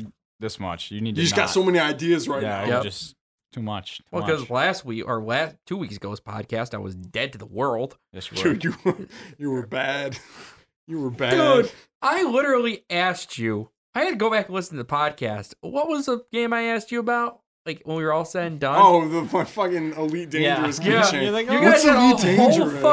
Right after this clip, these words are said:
Speaker 3: fucking conversation about Elite Dangerous. I'm sitting here, like, drooling.
Speaker 2: And
Speaker 3: And
Speaker 2: you ask me, "What's this? What's Elite Dangerous?"
Speaker 3: <laughs>
Speaker 2: Jax.
Speaker 3: It's just
Speaker 1: Something.
Speaker 3: fucking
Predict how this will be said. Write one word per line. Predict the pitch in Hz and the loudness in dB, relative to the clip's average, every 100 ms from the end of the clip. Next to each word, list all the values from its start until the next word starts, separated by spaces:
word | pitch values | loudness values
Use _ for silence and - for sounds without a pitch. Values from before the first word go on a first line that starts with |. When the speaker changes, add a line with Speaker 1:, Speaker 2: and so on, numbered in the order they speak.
| 269 | 4
Speaker 3:
fucking | - | 0
conversation | 214 240 247 226 226 214 214 196 | 2 2 2 0 0 0 -2 -4
about | 180 180 175 | 0 0 2
Elite | 170 185 180 | 0 -2 -2
Dangerous. | 180 185 151 - | -2 -2 -6 -4
I'm | 175 214 | -2 -2
sitting | - 220 | -2 -2
here, | 185 185 | 0 0
like, | 185 147 143 143 _ _ _ _ _ _ | 2 2 0 -6 _ _ _ _ _ _
drooling. | 135 127 175 233 139 117 156 165 _ _ _ | -4 2 4 4 2 0 -4 -10 _ _ _
Speaker 2:
And | 151 165 180 | -4 0 2
Speaker 3:
And | |
Speaker 2:
you | 202 | 2
ask | 160 202 - 196 | 2 0 2 2
me, | |
"What's | 165 156 - - | 2 4 2 2
this? | 254 - 190 | -2 0 0
What's | 170 214 | 2 2
Elite | 277 196 220 | 0 0 -2
Dangerous?" | 165 165 233 208 147 131 127 - 165 156 | -2 -2 0 0 -2 -2 -4 -6 -10 -12
Speaker 3:
<laughs> | - | -10
Speaker 2:
Jax. | 226 254 - - - - | -4 -2 -2 -4 -6 -6
Speaker 3:
It's | - - - | -6 -8 -6
just | - - | -4 -6
Speaker 1:
Something. | - 104 - | -6 -2 -2
Speaker 3:
fucking | 185 160 | -2 -6